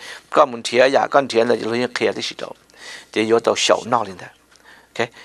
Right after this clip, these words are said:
yếu tố xấu nó lên đây, có yếu thì nó cá nhân rộng thì chỉ mua, à, mua mua kênh, thì chỉ mua tên mình cho YouTube kênh, ấy thì, ờ, chỉ mua mua, thì nhỏ lên đây luôn, thì tên nó lên đây nè. Giờ chiều lên đây thì mua tên mình.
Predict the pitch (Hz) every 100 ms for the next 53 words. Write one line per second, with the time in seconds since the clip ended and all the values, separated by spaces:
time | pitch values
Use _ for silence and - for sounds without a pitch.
0 | - 120 135 - 104 127 123 110 107 107
1 | 107 113 131 120 113 120 - 139 143 120
2 | 107 127 120 107 123 139 117 - - -
3 | - - 110 107 131 151 151 143 127 143
4 | 127 127 - 113 127 - 147 143 113 117
5 | 113 113 - - 135 107 - - - -
6 | 185 147 123 117 - 104 98 - - -
7 | 104 120 127 127 147 143 147 131 147 120
8 | 110 - 135 139 - 139 139 110 113 110
9 | 110 135 131 - _ _ _ _ _ _
10 | - - - - - 123 - 147 139 147
11 | 127 120 123 117 117 - - - - _
12 | _ _ _ _ 139 151 139 147 131